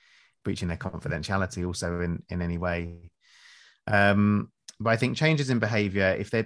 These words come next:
if people are sort of seeming more withdrawn, not wanting to interact as much, um, seeming low, talking less,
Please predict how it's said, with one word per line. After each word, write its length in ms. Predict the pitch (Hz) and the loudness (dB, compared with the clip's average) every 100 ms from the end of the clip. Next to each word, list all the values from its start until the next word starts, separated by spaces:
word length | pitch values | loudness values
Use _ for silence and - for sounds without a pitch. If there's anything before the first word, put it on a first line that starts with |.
| - | -4
if 140 | 110 | -6
people 240 | 135 127 123 | -4 -4 -4
are 40 | |
sort 140 | 110 98 | -4 -4
of 60 | |
seeming 320 | - 113 107 | -2 0 2
more 160 | 101 98 | 2 2
withdrawn, 800 | 95 87 107 101 98 95 95 90 _ - | 0 -4 -2 0 0 0 -2 -6 _ -4
not 240 | 107 - | -4 -2
wanting 480 | 101 98 87 95 92 | 0 0 0 -2 -2
to 360 | - 95 90 - | -2 -4 -4 -4
interact 560 | 87 - 95 90 - | -8 -6 -8 -8 -10
as 100 | 90 | -6
much, 480 | 95 90 - - - _ _ _ - | -4 -4 -6 -14 -16 _ _ _ -6
um, 340 | 92 90 85 - | -2 0 0 -6
seeming 500 | - - 120 110 98 | -8 -2 2 2 2
low, 540 | 95 92 92 92 90 90 - _ _ _ _ - | 2 4 4 2 -2 -6 -12 _ _ _ _ -4
talking 440 | 123 104 - 101 | 0 0 2 2
less, 560 | 95 90 87 - - | 2 2 -2 -6 -8